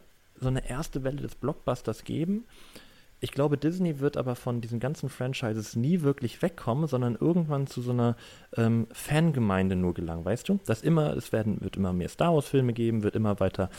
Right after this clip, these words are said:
Marvel Filme geben, aber irgendwann werden solche Filme keine, kein Blockbuster-Kino mehr sein, sondern nur noch Fangemeinden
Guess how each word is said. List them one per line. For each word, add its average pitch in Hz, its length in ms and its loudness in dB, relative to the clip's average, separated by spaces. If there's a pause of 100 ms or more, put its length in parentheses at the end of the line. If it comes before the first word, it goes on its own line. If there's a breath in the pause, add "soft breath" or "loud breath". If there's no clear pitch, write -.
(300 loud breath)
Marvel 147 340 6
Filme 120 320 4
geben, 117 320 2 (140 loud breath)
aber 117 200 6
irgendwann 160 460 4
werden 127 220 4
solche - 260 -2
Filme 135 320 0
keine, 110 260 -2
kein 98 300 -4
Blockbuster-Kino 143 720 0
mehr 117 160 0
sein, 107 380 2 (260 loud breath)
sondern 139 380 2
nur 139 100 4
noch 139 160 2
Fangemeinden 92 1000 0